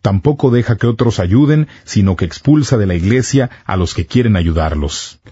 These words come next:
Estimado hermano, no sigas los malos ejemplos, sino los buenos. El que hace lo bueno es de Dios, pero el que hace lo malo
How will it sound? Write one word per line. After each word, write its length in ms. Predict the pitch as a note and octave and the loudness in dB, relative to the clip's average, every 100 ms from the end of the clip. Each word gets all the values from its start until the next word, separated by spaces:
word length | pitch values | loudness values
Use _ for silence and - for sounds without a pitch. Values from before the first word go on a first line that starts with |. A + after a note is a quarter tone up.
| - - - - | -20 -20 -20 -4
Estimado 540 | G2+ - G2+ G2 F#2+ | -4 0 2 4 2
hermano, 500 | F2 F2 D2+ C#2 B1 _ - - - - | 2 0 0 -4 -6 _ -20 -20 -10 0
no 140 | A2+ | 2
sigas 380 | A2 C#3 B2+ A#2+ | 4 2 4 2
los 200 | G2+ F2+ | 2 2
malos 360 | G#2 A2 G#2 G2 | 4 4 2 0
ejemplos, 640 | - G#2+ F2 E2 - - - | 2 2 2 -2 -4 -16 -8
sino 320 | - F2+ D#2+ | 0 2 2
los 200 | D#2 D2+ | 0 2
buenos. 580 | F2+ E2 D2 - - - - - - | 2 2 -2 -6 -16 -20 -20 -18 -6
El 200 | A2 D#2+ | -4 -2
que 120 | - | 0
hace 220 | G#2 - G#2+ | 0 2 2
lo 120 | F#2 | 2
bueno 500 | G2 B2+ C3 C#3 _ _ | 4 4 4 2 _ _
es 220 | A2+ G2+ | 0 2
de 100 | G2+ | 2
Dios, 520 | F2+ E2+ D2 - - _ | 2 0 -2 -8 -18 _
pero 200 | - D#2+ | -2 0
el 120 | D2+ | 0
que 120 | D#2 F#2+ | 0 0
hace 200 | - F#2+ | 2 0
lo 120 | D#2+ | 2
malo 500 | F#2 A2+ A#2 A2+ | 4 4 2 -2